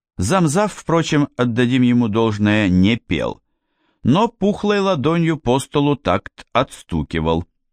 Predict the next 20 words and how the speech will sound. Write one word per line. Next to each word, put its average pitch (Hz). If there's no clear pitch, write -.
В 92
Ростове 98
там 131
издат, 107
а -
ещё 214
чаще 117
сам 196
издат 160
я 160
в 151
основном 139
получал 120
из 101
рук 120
своего 98
старшего 87
друга 82
и 65
учителя 139